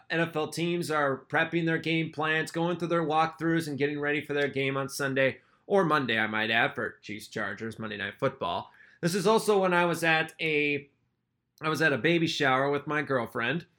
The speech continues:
I was in Gainesville. And on the way home, I w-, pulled out my phone and I was looking at the pieces of the news about Colin Kaepernick. And I was thinking to myself, "Okay, this is really strange to me,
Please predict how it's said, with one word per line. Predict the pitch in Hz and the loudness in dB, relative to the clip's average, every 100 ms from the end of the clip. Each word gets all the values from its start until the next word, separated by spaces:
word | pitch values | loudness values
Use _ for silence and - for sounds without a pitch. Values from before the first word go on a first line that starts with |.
| _ | _
I | - | -2
was | 135 151 | 0 0
in | 180 | 0
Gainesville. | 165 147 127 - 120 120 165 - _ _ - - | 2 2 0 -4 -4 -2 -4 -8 _ _ -20 -12
And | - 160 | 2 4
on | 233 | 6
the | 262 | 6
way | 285 302 | 6 4
home, | 196 220 240 247 | 4 4 4 2
I | 185 185 | 4 4
w-, | 170 143 | 4 0
pulled | - 185 | 0 2
out | 202 175 | 0 0
my | 185 | -2
phone | - 143 135 175 190 - | 0 0 2 0 -2 -4
and | 156 160 156 | 0 0 2
I | 147 147 147 151 | 2 2 0 -2
was | 156 - | -4 0
looking | 165 160 156 | 0 0 0
at | 147 - | 0 0
the | 131 | -6
pieces | - 156 160 131 | -4 -4 -4 -6
of | 131 | -6
the | 127 | -2
news | 131 165 156 160 | 2 2 0 -4
about | 127 135 131 - | -2 0 0 -2
Colin | 131 139 | -2 -2
Kaepernick. | 165 214 240 143 101 - _ _ _ _ _ | 0 2 2 -2 -6 -16 _ _ _ _ _
And | 170 | 0
I | |
was | 196 | 2
thinking | 233 226 | 4 4
to | 214 | 2
myself, | 208 196 196 202 | 0 0 0 2
"Okay, | 208 202 147 101 - _ _ _ - | 0 2 0 0 -10 _ _ _ -6
this | 131 370 392 | 4 4 4
is | 311 185 | 0 -2
really | 147 196 196 | 8 10 10
strange | 165 - 151 139 - | 6 -4 -4 -4 -8
to | 113 | -10
me, | 98 - | -10 -12